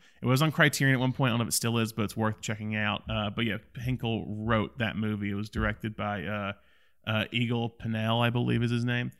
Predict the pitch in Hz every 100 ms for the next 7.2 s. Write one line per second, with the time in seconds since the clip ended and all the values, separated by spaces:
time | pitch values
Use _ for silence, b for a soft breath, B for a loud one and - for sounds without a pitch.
0 | b b b - 120 120 117 113 113 -
1 | - _ - 117 156 175 185 135 139 127
2 | 131 135 127 123 - - 110 120 - 120
3 | 110 110 98 - - _ _ _ 110 -
4 | 139 - 135 131 117 - 120 117 110 -
5 | - 151 156 - - 143 135 131 127 127
6 | 123 120 110 110 113 - 120 113 113 -
7 | - 110